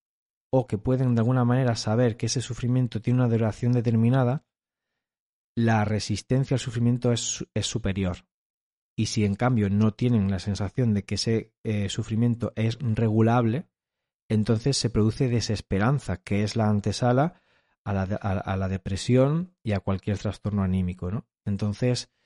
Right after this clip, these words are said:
si durante las etapas de supervivencia supiéramos que, mm,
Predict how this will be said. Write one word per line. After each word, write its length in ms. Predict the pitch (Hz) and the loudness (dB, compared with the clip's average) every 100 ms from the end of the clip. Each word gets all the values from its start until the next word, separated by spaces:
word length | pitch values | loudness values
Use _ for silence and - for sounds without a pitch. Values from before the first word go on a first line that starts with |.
| _ _ _ _ _ | _ _ _ _ _
si 180 | - 120 | -6 0
durante 400 | 113 110 110 104 | 2 2 2 0
las 140 | 104 113 | -2 -2
etapas 360 | 104 113 147 | -2 0 0
de 100 | 151 | 0
supervivencia 800 | - 123 123 117 110 123 127 120 | 0 -2 0 0 0 0 -2 -4
supiéramos 840 | 101 101 117 127 113 98 98 - - _ - | -4 -4 0 2 2 0 -4 -8 -18 _ -6
que, 240 | 104 101 | -2 -2
mm, 580 | 101 98 95 95 92 | -2 -2 -2 -4 -6